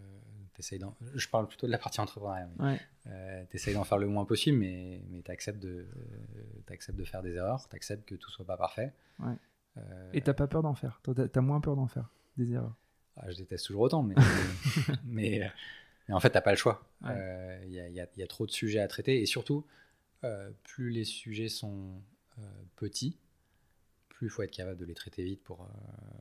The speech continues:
Speaker 1: pour s'en décharger inté-,
Speaker 2: Hmm.
Speaker 1: mentalement, en fait.
Speaker 2: Ouais. Ok, cool. Qu'est-ce que t'as appris d'autre ? Qu'est-ce que t'as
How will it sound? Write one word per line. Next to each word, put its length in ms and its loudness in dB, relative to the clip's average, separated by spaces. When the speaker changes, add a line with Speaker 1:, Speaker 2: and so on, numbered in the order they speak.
Speaker 1:
pour 160 -14
s'en 120 -6
décharger 460 0
inté-, 180 -6
Speaker 2:
Hmm. 300 2
Speaker 1:
mentalement, 380 2
en 40 -2
fait. 180 -16
Speaker 2:
Ouais. 120 -2
Ok, 180 -2
cool. 240 -2
Qu'est-ce 160 -2
que 80 2
t'as 160 2
appris 200 -2
d'autre ? 320 -4
Qu'est-ce 180 -6
que 80 -4
t'as 560 -2